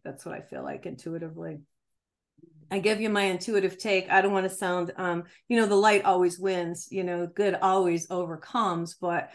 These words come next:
this, uh, this is gonna be a, a bad situation. I wanna <laughs> mention that Mike Johnson, um, he is the, uh, representative from, um,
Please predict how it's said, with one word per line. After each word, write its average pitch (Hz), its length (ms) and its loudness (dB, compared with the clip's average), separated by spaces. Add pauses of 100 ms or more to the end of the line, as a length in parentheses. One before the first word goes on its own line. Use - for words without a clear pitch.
(400)
this, 185 300 -2
uh, 175 240 0 (100)
this 180 200 -6
is 175 100 -8
gonna 175 220 -8
be 165 160 -6
a, 170 360 -8
a 170 60 -10
bad 160 300 -6
situation. 160 760 -12 (560)
I 240 60 4
wanna 330 320 2
<laughs> - 0 -
mention 254 460 6
that 185 160 4
Mike 190 220 2
Johnson, 180 760 0
um, 170 520 -2 (100)
he 208 220 -8
is 196 480 2
the, 185 320 -4
uh, 170 180 -4 (420)
representative 180 920 -2 (200)
from, 185 400 -4
um, 175 400 -10